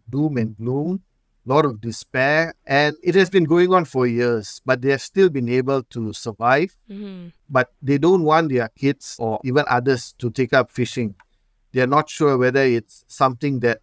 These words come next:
Speaker 1: will be able to give them a livelihood in the future. And of course, fishing is not easy. There are a lot of factors. It depends on the weather, and
Speaker 2: Mm-hmm.
Speaker 1: it's a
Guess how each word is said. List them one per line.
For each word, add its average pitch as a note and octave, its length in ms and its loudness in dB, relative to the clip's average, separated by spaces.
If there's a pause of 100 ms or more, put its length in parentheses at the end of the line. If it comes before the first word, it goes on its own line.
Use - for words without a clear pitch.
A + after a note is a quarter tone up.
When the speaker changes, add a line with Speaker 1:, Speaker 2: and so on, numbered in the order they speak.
Speaker 1:
will D#3+ 220 4
be C3 220 4
able C3+ 240 2
to A#2 180 -6
give A#2+ 220 -6
them B2+ 200 2
a A2 40 -4
livelihood A#2 560 -2 (160)
in C3 180 -4
the A#2 80 0
future. A2 540 -8 (520)
And C#3 200 2
of C3 160 -2
course, E3+ 220 -2
fishing D#3 380 -2
is A#2 120 -6
not B2+ 240 -2
easy. A#2+ 460 -6 (240)
There B2 120 0
are A#2+ 40 2
a A#2+ 40 0
lot C#3 200 4
of A#2 100 -6
factors. A#2+ 460 -2
It A#2 80 -12
depends B2 360 -2
on A2 120 -8
the G#2+ 160 -8
weather, A#2 720 -2
and A#2+ 500 -6
Speaker 2:
Mm-hmm. F#3 240 -16
Speaker 1:
it's F#2 140 -10
a A#2+ 120 2